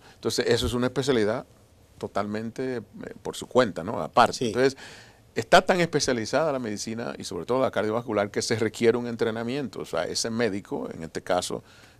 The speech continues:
Speaker 1: el que lee imágenes, el imagenólogo, es el fotógrafo, el que estudia el ultrasonido con ecocardiografía,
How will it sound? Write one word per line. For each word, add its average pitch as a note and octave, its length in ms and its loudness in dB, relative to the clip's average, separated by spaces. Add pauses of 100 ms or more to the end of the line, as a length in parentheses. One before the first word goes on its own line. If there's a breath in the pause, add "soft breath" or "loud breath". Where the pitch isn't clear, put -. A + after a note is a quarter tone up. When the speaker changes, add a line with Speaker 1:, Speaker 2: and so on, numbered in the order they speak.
Speaker 1:
el F2 120 -14
que E2+ 260 -8
lee F#2 360 -4
imágenes, G2 760 -4
el - 120 -10
imagenólogo, F#2 880 -4 (280 soft breath)
es - 140 -4
el A#2 120 2
fotógrafo, - 760 2 (640 soft breath)
el - 120 -12
que - 100 -8
estudia A2+ 640 2
el G2+ 140 -2
ultrasonido G2+ 760 0
con F#2 380 -6
ecocardiografía, F#2+ 1040 -2